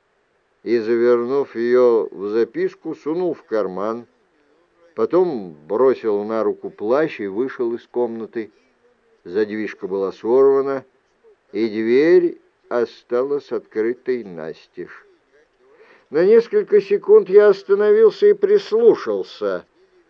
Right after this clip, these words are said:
Никаких звуков. Ни голосов, ни шагов. Уже почти спустившись с лестницы, я заметил Винту.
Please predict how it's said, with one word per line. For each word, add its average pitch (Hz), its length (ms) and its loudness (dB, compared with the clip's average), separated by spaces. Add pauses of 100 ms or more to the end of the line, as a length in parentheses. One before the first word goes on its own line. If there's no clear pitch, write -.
(380)
Никаких 135 680 -2
звуков. 151 600 -4 (920)
Ни 104 200 -10
голосов, 117 800 -2
ни 127 140 -10
шагов. 98 600 -4 (1160)
Уже 165 240 4
почти 190 460 0
спустившись 185 1120 -4
с - 140 -18
лестницы, 214 1000 2 (1800)
я 143 280 0
заметил 180 600 0
Винту. 101 640 -6